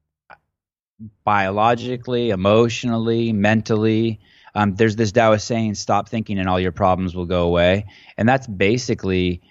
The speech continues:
at, I'm forty-eight years old. Um, and s-, I,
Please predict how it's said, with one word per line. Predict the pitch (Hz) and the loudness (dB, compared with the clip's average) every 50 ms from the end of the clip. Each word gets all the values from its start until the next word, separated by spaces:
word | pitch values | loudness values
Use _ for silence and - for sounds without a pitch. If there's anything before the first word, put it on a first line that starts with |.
| _ _ _ _ _ _ _ _ _ _ | _ _ _ _ _ _ _ _ _ _
at, | - 107 101 - - _ | -2 -2 -2 -2 -4 _
I'm | - 220 - | -2 -2 0
forty-eight | - 131 127 131 127 120 113 104 82 | 2 2 4 4 4 4 4 2 0
years | 104 95 90 | -2 -2 -2
old. | 98 90 87 87 92 95 - 101 _ _ _ _ _ _ _ _ _ _ _ _ _ | -2 -2 -2 -2 -4 -6 -10 -14 _ _ _ _ _ _ _ _ _ _ _ _ _
Um, | - 107 101 98 92 92 92 - - _ _ _ _ _ _ _ _ _ _ _ | -4 -2 0 0 0 -2 -4 -8 -12 _ _ _ _ _ _ _ _ _ _ _
and | - 117 113 107 107 104 104 101 101 101 104 - - _ _ _ - | 0 2 2 4 4 2 2 0 -2 -4 -6 -10 -18 _ _ _ -20
s-, | - - - - - _ _ _ _ _ _ _ _ _ _ - | -16 -16 -16 -16 -18 _ _ _ _ _ _ _ _ _ _ -4
I, | 120 | -4